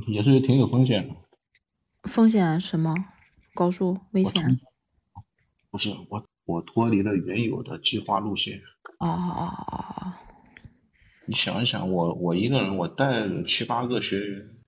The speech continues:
Speaker 2: 那些学员可全是大学生，没什么经验的，少了一个我负不起责。
Speaker 1: 你们是什么？类似于拉练是吗？就是那种
Speaker 2: 对，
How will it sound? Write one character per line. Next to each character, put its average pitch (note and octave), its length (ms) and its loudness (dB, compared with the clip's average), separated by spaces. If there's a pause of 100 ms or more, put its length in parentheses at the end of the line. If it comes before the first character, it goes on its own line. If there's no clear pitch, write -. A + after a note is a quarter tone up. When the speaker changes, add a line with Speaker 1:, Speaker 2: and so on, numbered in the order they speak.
(140)
Speaker 2:
那 A2+ 240 -6
些 A2 200 -2
学 G2+ 200 -8
员 G2+ 180 -8
可 - 200 -8
全 G2 200 -8
是 A2+ 80 0
大 - 180 -6
学 F2+ 160 -6
生， F#2+ 140 -14 (1200)
没 G2+ 160 -8
什 G#2 80 -6
么 G#2 100 -6
经 A2 200 -2
验 A2 240 -6
的， - 240 -14 (400)
少 - 240 -2
了 - 80 -2
一 A2 80 0
个 G#2 80 -4
我 F2+ 120 0
负 A2 160 -6
不 G2 60 -4
起 E2+ 140 -6
责。 - 300 -14 (520)
Speaker 1:
你 F#3+ 100 6
们 G#3+ 380 6
是 - 180 0
什 F#3+ 140 0
么？ D#3+ 120 0
类 A3+ 160 2
似 A3 180 -2
于 F#3+ 100 2
拉 G#3 180 2
练 G#3 280 2
是 F3+ 140 -6
吗？ C#3 300 -6
就 F3 120 -8
是 F3 80 -4
那 E3 160 0
种 C3 200 -6 (300)
Speaker 2:
对， F#2 260 -2